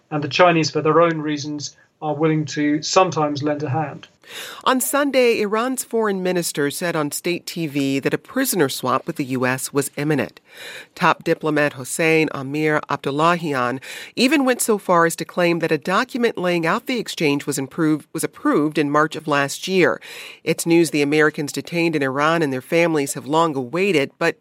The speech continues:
Speaker 2: is it true? The U S quickly denied the statements. Nick, what more did American officials have to say in response?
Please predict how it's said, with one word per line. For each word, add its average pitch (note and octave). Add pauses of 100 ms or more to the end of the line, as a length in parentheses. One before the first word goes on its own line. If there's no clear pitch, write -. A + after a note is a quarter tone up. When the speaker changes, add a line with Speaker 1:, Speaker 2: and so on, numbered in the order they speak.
(100)
Speaker 2:
is G3+
it -
true? A3+ (420)
The E3+
U E3+
S D#3
quickly G#3
denied D3+
the C#3
statements. C3+
Nick, A3+
what D4
more C4
did A#3+
American G3
officials F3+
have E3+
to E3+
say E3
in D#3
response? -